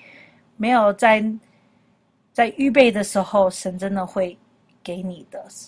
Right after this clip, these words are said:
时候，因为这样子你身体也是在 relax 的当中。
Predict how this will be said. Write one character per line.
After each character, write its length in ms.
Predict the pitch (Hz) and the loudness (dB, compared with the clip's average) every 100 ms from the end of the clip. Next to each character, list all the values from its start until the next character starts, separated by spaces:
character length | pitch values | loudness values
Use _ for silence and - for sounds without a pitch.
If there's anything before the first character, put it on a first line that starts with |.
| - _ | -20 _
时 200 | - - | -16 -12
候， 280 | 170 170 170 | -12 -12 -10
因 120 | 214 | -6
为 80 | 214 | -4
这 100 | 214 | -2
样 100 | 208 | -2
子 100 | 190 | -4
你 120 | 175 | -12
身 280 | 175 208 214 | -10 -6 -6
体 220 | - 196 175 | -6 -10 -10
也 120 | - | -14
是 380 | - 190 185 175 _ - _ _ | -12 -8 -6 -8 _ -20 _ _
在 220 | 226 190 | 0 0
relax 580 | 175 170 190 170 - - | 0 -2 -2 -2 -10 -14
的 120 | 175 | -12
当 300 | 160 165 165 | -10 -10 -10
中。 340 | 165 156 156 | -12 -12 -14